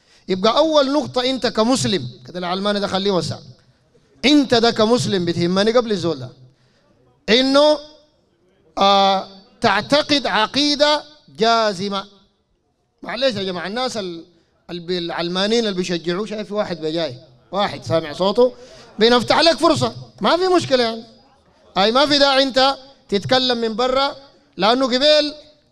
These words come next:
القبل ده لما دخل ناقش، لما في ناس من ال-، من الشباب اعترضوا من برا، إحنا سكتناه، صح ولا ما صح؟ فده ما من الأدب. أنت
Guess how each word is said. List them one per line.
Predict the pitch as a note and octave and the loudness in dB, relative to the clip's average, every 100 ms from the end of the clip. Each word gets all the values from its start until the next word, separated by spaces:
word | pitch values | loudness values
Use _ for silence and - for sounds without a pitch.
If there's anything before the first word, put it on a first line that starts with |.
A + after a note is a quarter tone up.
| - | -6
القبل | G3 F#3 B3 A#3 C4 | -4 0 -2 0 0
ده | D4 | 2
لما | C#4 B3 B3 | 0 -2 -2
دخل | C#4+ C4 B3 | -2 -2 -4
ناقش، | B3+ C4+ C4 C4+ - - _ _ _ - | -2 -2 -2 -6 -10 -20 _ _ _ -8
لما | G3+ G#3+ A#3 | -6 -4 -4
في | G#3 B3 | -4 -4
ناس | D4 D4+ B2 - - _ _ _ _ - | 0 -2 -4 -12 -20 _ _ _ _ -20
من | - G#3 G#3 | -10 -6 -6
ال-، | G3 F#3 F3 F3+ _ _ E3+ | -6 -6 -10 -14 _ _ -16
من | F#3 G3 | -10 -10
الشباب | F#3 G#3 A3 B3 G#3+ | -6 -4 2 2 0
اعترضوا | G3 F#3 A#3 A#3 A3+ G3+ | -4 -8 -6 -4 -2 -4
من | G3+ | -4
برا، | A#3 C4+ | -4 -4
إحنا | B3+ A#3+ | -4 -8
سكتناه، | A#3 - A3 C#4 A#3 - _ _ _ - | -8 -6 -4 -4 -6 -10 _ _ _ -8
صح | F#3+ | -4
ولا | B3 A#3 | -2 -2
ما | A3+ | -2
صح؟ | F3+ - - _ _ _ - | -4 -10 -14 _ _ _ -4
فده | A#3 D4+ | 2 4
ما | D#4+ | 4
من | D4 | 2
الأدب. | C4 B3+ G3 - - _ _ _ _ _ | 2 0 -2 -8 -20 _ _ _ _ _
أنت | C#4 D#4+ A#3+ G#3 | 0 2 0 -4